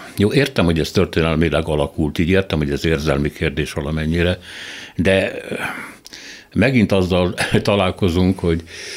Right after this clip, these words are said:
hogy van egy realitás, amit viszont nem fogadnak el realitásnak azok, akik ebben a realitásban élnek,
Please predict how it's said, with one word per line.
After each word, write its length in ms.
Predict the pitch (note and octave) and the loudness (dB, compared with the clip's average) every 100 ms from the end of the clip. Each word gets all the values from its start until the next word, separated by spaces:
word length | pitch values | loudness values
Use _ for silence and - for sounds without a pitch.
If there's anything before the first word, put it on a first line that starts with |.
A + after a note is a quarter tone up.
| - - | -16 -14
hogy 360 | - - F#2 F2 | -8 0 2 4
van 220 | A2+ A2 | 4 4
egy 260 | F2 D#2+ F2+ | 2 0 -2
realitás, 1000 | F2 F2 F2 G#2 G2 B2+ B2+ C3+ - - - | 0 4 4 4 2 2 4 2 0 -4 -8
amit 640 | - A2 G#2 G2+ G2 - | -4 2 4 4 2 -2
viszont 460 | G#2+ A#2 - A#2 A2+ | 0 0 2 2 4
nem 140 | E3 | 2
fogadnak 520 | F#3 G2+ E2 E2 E2 | 2 2 2 2 0
el 120 | E2+ D#2+ | 0 2
realitásnak 840 | F#2+ F2 E2+ - D#2+ - - D2+ | 2 2 0 -2 -4 -6 -8 -4
azok, 320 | F#2+ G#2 G2 | 0 0 0
akik 260 | F2 G2+ E2+ | -2 -4 -2
ebben 260 | F2+ F2+ | 0 0
a 80 | E2 | 0
realitásban 760 | E2 E2 E2 D#2+ E2+ D#2 D2+ E2 | 0 0 0 -2 -4 -2 -4 -2
élnek, 600 | E2+ D2+ D2+ G2 B2+ | -2 -2 -2 -4 -6